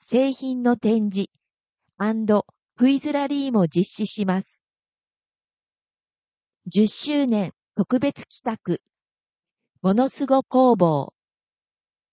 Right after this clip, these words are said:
ものづくりの現場で使われている工具を使って、ものづくりの基本を楽しく体験。写真は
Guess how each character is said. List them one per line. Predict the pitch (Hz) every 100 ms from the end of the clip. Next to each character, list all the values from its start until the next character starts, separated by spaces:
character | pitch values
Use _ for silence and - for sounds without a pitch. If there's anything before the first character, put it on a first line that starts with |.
| _ _ _
も | 180 202
の | 254
づ | 262 294
く | 302
り | 269
の | 240 190
現 | 190 220 220
場 | 214
で | 208
使 | - - 202
わ | 208
れ | 208 208
て | 202
い | 196
る | 190 190
工 | - 254 240
具 | 190 175
を |
使 | 165 - 170
っ | 170 _
て、 | 175 170 _ _ _ _ -
も | 185
の | 240
づ | 262
く | - 277
り | 247
の | 202 175
基 | 180
本 | 220 247 240 220
を | 208
楽 | 190 190 262
し | -
く | - 190
体 | 185 180
験。 | - 170 165 - _ _ _ _ _ _ _ _ _ _ _ _ _ _ _ _ _ _ _ _ _ _ _
写 | 220 226
真 | 247 240 226
は | 220